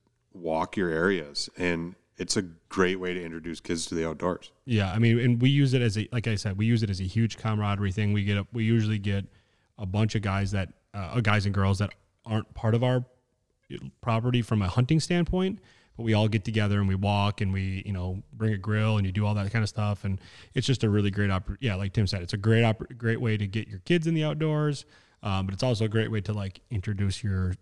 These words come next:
Speaker 2: significant other to what you do. Uh, for instance, my wife is,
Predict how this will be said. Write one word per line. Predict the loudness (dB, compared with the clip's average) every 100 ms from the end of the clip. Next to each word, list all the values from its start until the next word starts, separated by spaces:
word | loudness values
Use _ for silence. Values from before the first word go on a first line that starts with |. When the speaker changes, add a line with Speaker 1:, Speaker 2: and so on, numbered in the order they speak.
| -12
Speaker 2:
significant | -14 -8 -6 -6 -4 0
other | 4 4 2
to | 0
what | -2 0
you | 2 6
do. | 8 8 6 4 -2 _ -8
Uh, | -6
for | -2
instance, | 0 -2 -2
my | -2
wife | 0 0 -2
is, | -4 -8